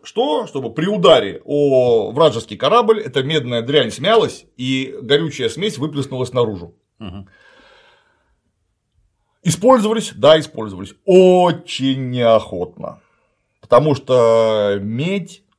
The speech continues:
Speaker 1: мо-, могла рвануть, просто потому что она довольно мягкая, прямо у
Speaker 2: Да,
Speaker 1: тебя
Speaker 2: да, да.
Speaker 1: в стволе. Это просто было опасно для, э, собственного использования.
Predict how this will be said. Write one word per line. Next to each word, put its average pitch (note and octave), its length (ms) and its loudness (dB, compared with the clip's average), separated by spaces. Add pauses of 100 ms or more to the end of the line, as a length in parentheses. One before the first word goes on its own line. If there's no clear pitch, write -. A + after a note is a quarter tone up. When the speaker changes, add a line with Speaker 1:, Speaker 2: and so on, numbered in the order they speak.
(160)
Speaker 1:
мо-, A#2+ 340 -2
могла C3+ 560 2
рвануть, A2 580 -4
просто D3+ 280 0
потому A#2 240 -4
что A2+ 120 -6
она A#2 80 -2
довольно A2+ 300 -2
мягкая, G#2+ 380 -4
прямо D3 280 0
у B2+ 40 -4
Speaker 2:
Да, F#2+ 60 -8
Speaker 1:
тебя A#2 220 -2
Speaker 2:
да, B2 60 0
да. - 60 -8
Speaker 1:
в - 60 -20
стволе. F2 460 -8 (1200)
Это A2+ 180 -4
просто E3 240 0
было C#3+ 240 6
опасно E3 380 2
для, C3+ 280 0
э, A#2+ 560 -2
собственного C#3 540 -4
использования. G2+ 720 -6